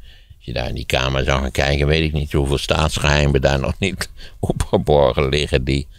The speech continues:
natuurlijk heeft hij sommige dingen laten liggen. Het tweede punt is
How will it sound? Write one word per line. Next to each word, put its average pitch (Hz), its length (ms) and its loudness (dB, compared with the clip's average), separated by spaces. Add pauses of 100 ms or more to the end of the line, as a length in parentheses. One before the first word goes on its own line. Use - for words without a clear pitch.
(280)
natuurlijk 95 480 2
heeft 92 260 2
hij 85 100 -4
sommige 76 380 2
dingen 71 280 0
laten 69 320 -2
liggen. 65 280 -4
Het 92 160 -10
tweede 185 360 2
punt 78 340 0
is - 360 -6